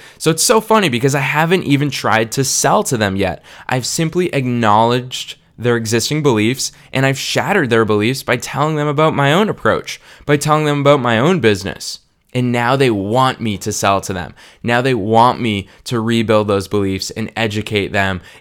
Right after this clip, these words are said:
and tell them my secret sauce. And the secret sauce is step number three,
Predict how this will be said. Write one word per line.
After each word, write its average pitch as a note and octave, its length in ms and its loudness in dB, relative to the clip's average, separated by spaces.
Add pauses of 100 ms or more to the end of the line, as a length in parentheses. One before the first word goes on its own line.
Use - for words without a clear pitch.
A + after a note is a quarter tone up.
and A#2 200 -4
tell C#3+ 300 0
them B2+ 180 2
my A2 220 0
secret G#2+ 500 -6
sauce. - 520 -10 (380)
And F#2+ 140 -10
the F#2+ 40 -10
secret D#3+ 380 -4
sauce G2 400 0 (260)
is G#2 460 0 (160)
step A2+ 320 -2
number G#2+ 220 0
three, G#2 580 -2